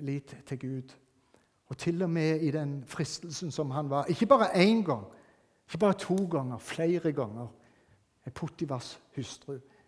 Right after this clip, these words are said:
Altså, vi tenker jo at det er mange som, eh, altså, det, hva vil folk si? Eh, det er kanskje det som, som, som hjelper oss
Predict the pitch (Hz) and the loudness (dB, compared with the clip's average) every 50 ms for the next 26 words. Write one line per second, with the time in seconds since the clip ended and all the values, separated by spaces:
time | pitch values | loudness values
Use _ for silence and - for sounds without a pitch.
0 | _ _ - 165 147 139 135 - - - - - - - - - - _ _ _ | _ _ -8 -6 -6 -6 -8 -10 -18 -20 -20 -20 -20 -20 -20 -20 -20 _ _ _
1 | _ _ _ _ _ _ _ _ _ _ - 165 185 220 220 - 190 156 143 - | _ _ _ _ _ _ _ _ _ _ 2 4 6 6 6 6 6 4 4 2
2 | 208 208 208 196 175 160 165 - 190 175 170 165 160 160 160 156 147 139 143 165 | 4 6 8 8 8 6 4 2 4 4 6 6 6 6 6 4 4 2 2 0
3 | 190 180 - - 190 180 165 160 160 156 151 147 147 143 139 143 147 151 151 147 | 0 0 0 0 2 2 4 4 4 4 2 2 0 -2 -2 -4 -8 -12 -14 -14
4 | 151 151 147 143 139 143 165 170 156 156 _ _ _ _ _ _ _ - 143 131 | -14 -14 -14 -16 -16 -18 -18 -20 -20 -20 _ _ _ _ _ _ _ -6 -4 -4
5 | 160 170 151 139 180 185 156 - - - - - _ _ _ _ _ _ _ _ | -2 -2 -2 -2 -2 -4 -4 -6 -12 -18 -20 -20 _ _ _ _ _ _ _ _
6 | _ _ _ _ _ _ _ _ _ _ - - 160 160 165 156 156 - 170 185 | _ _ _ _ _ _ _ _ _ _ -4 -2 0 2 2 2 2 4 2 2
7 | 180 - - - 123 104 92 87 - - - - _ _ _ _ _ _ _ _ | 2 0 0 0 0 0 -2 -8 -14 -18 -20 -20 _ _ _ _ _ _ _ _
8 | _ _ _ _ _ _ _ - - 120 117 110 110 107 110 107 _ _ _ _ | _ _ _ _ _ _ _ -10 -8 -6 -6 -6 -6 -8 -12 -16 _ _ _ _
9 | _ _ _ _ _ _ _ _ _ _ _ _ _ _ - 156 - 160 151 - | _ _ _ _ _ _ _ _ _ _ _ _ _ _ -8 -2 0 0 2 2
10 | 151 - - 151 - 180 175 - 180 156 160 - - 208 - - 156 147 151 - | 0 0 0 2 2 2 2 2 0 0 -2 -2 -6 -8 -4 -4 -4 -4 -4 -8
11 | - - - - 165 160 160 151 160 151 127 117 113 - - 165 170 180 175 - | -14 -18 -10 -6 -4 -4 0 2 4 2 2 2 -2 -4 -2 0 0 0 0 -2
12 | - - - | -6 -10 -10